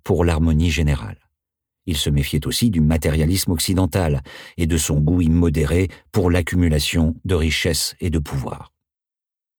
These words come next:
De façon générale, la domination brahmanique a toujours cherché à s'appuyer sur une dimension intellectuelle et civilisatrice, notamment pour ce qui concerne les mœurs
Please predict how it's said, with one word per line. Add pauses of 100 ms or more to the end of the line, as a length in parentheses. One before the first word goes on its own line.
(1300)
De
façon
générale, (640)
la
domination
brahmanique (380)
a
toujours
cherché
à
s'appuyer
sur
une
dimension
intellectuelle
et
civilisatrice, (440)
notamment
pour
ce
qui
concerne
les
mœurs